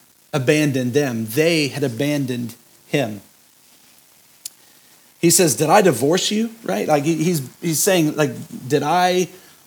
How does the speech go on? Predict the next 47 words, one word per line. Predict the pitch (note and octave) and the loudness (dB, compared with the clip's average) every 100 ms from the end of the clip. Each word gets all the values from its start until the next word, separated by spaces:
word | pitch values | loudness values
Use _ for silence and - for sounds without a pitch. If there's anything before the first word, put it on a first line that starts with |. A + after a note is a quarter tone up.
| - | -16
put | - F#3 | 2 4
into | F#3 F#3+ F3+ | 6 4 2
motion | E3 E3 E3+ - D3 C3+ | 4 4 4 2 0 0
this | D3+ - | 0 0
situation | E3+ D3+ D#3+ D#3 D3+ C3+ | 0 2 4 4 2 0
where | C#3 | 0
I'm | D3+ D3+ | 2 2
going | D#3 D3+ | 4 2
to | C3 | 0
leave | C3 D#3+ D#3 | -2 0 0
you | C#3+ | -2
and | C3+ | -2
abandon | B2 B2+ D3 C#3 A2+ | -2 -2 -2 -4 -6
you?" | A2 G#2 - - | -10 -12 -20 -16
And, | - D#3+ | -4 -2
and | F3+ F3 | 0 0
the | F3+ | 0
answer | G#3 F3+ E3 | 0 0 2
is, | D#3 D3 | 2 0
of | C#3+ - | -2 0
course, | D#3+ D3+ - - | 2 2 0 -6
not. | D3 C#3+ C3 B2 - - _ _ | -4 -2 -4 -8 -14 -20 _ _
No, | D3+ C#3+ C#3+ A2+ A2+ | -2 2 2 0 -6
the | B2 C3 | -8 -6
answer | B2+ A#2+ B2+ | -6 -6 -6
is | A2+ | -6
no. | B2 A2+ A2+ - - - _ _ _ - | -6 -6 -12 -20 -20 -20 _ _ _ -6
He's | D#3+ E3+ | 0 2
like, | C#3 | 4
"Did | D#3 | 4
I | D3+ D3+ | 4 4
lose | D3+ E3+ D#3+ | 6 4 4
you | F3 | 2
in | D#3 | 2
a | |
bad | D#3 D#3 C#3 | 4 2 2
business | D#3+ D#3+ E3+ - | 0 0 -2 -2
deal?" | D#3+ F3+ G3 - - - | 0 0 -4 -10 -20 -8
He, | - E3+ | 0 2
he's | F3 D3+ | 2 2
asking, | E3 - E3 C#3 B2 - _ | 2 2 0 0 -4 -14 _
you | F3 | 2
know, | F3 | 4
in | E3+ D#3+ | 4 4
those | E3 F#3 C3 | 6 6 4
days, | F3+ F3 D3+ C#3 - - - | 4 4 2 0 -4 -10 2
oftentimes, | E3 F3 F3+ D#3 D3+ D3 B2+ - | 4 4 -2 -2 0 0 -2 -8